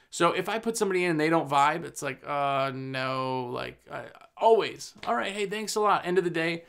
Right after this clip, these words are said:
pay 'em for their day, say, "We'll give you a call and let you know, uh, where we are."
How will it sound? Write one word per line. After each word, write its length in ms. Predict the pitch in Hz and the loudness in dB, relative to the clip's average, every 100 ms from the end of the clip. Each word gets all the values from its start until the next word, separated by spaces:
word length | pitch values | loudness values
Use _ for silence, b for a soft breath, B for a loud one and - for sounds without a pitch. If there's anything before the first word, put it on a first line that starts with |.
| B B B | B B B
pay 160 | - 190 | -2 -2
'em 80 | 202 | 0
for 120 | 190 | 2
their 120 | 190 | 2
day, 280 | 175 175 180 | 2 2 0
say, 200 | 175 165 | 0 0
"We'll 200 | 160 175 | 2 2
give 220 | 165 175 | 0 -2
you 120 | 185 | 0
a 60 | 185 | -2
call 300 | 185 185 190 | 2 2 4
and 80 | 180 | 0
let 200 | 175 190 | -4 -4
you 60 | |
know, 240 | 190 190 185 | -2 0 0
uh, 240 | 185 185 | 0 0
where 180 | 185 190 | 0 0
we 100 | 190 | 0
are." 260 | 277 - | -4 -6